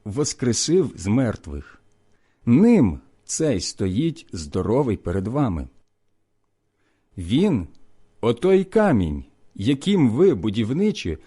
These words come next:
знехтували, і який став головним на розі. І нема ні в кому іншому спасіння, бо немає іншого імені під небом, що було дане людям,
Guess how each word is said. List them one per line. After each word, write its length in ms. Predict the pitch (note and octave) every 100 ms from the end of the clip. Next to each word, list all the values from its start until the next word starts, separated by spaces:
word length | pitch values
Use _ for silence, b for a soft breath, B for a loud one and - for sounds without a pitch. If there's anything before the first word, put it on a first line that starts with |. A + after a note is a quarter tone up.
| b
знехтували, 880 | G2 F#2 D#3+ F3 - F2 D#2+ D2 C2+ - _ _ _ -
і 120 | C3
який 340 | D#3 D#3 F#3+
став 460 | - - F#3 F3 B2
головним 680 | C#3 D3 B2 B2+ F#3 D3+ G2
на 120 | A#2+
розі. 400 | C3+ G#2+ D2+ C2+ C2 _ _ _ _ _ _ _
І 120 | A#2+
нема 300 | D#3 F3 G3+
ні 120 | G#3
в 100 | F#3
кому 400 | B2 - G#3+ G#3
іншому 540 | F#3+ G3 F#3 - A2+ A2
спасіння, 840 | - C#3 C3+ D#3+ C#3 G2 D2+ C#2 - _ b b b
бо 200 | G2 C#3
немає 480 | G3 A3 A3+ D3+ A2
іншого 600 | - E3+ F#3 C#3+ G#2+ G#2+
імені 500 | - E3+ F#3 C3 A2+
під 220 | G2 D#2+
небом, 520 | G2 F#3 C3 D#2+ C#2 b b b
що 280 | - - D#3+
було 440 | A2 G2+ C#3+ F#3+
дане 440 | A2 B2 D3+ B2
людям, 560 | F2 G2+ G3 C#3 F2+ C#2